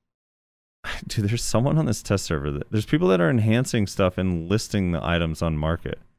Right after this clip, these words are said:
I don't <laughs> understand. <laughs> There, a pen devo just got listed on the marketplace on Global Labs. Like, why? Who is making pen devos and listing them here? It's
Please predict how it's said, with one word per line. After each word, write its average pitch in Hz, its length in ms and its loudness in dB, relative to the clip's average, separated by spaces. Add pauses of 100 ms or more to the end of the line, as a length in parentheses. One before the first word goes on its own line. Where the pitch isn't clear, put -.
(1080)
I 98 40 -6
don't 104 240 4
<laughs> - 0 -
understand. 95 600 0 (1400)
<laughs> - 0 - (1160)
There, 143 140 6
a 123 120 6
pen 147 300 6
devo 113 280 6
just 85 160 -4
got 73 200 4
listed 98 260 2
on 92 80 2
the 82 60 2
marketplace 90 520 0
on 87 120 0
Global 82 260 2
Labs. 76 300 -2
Like, - 140 -2
why? 87 360 4
Who 101 100 4
is 113 140 0
making 101 440 2
pen 98 200 2
devos 87 340 2
and 80 120 0
listing 82 320 0
them 78 180 0
here? 82 280 0 (380)
It's 110 140 2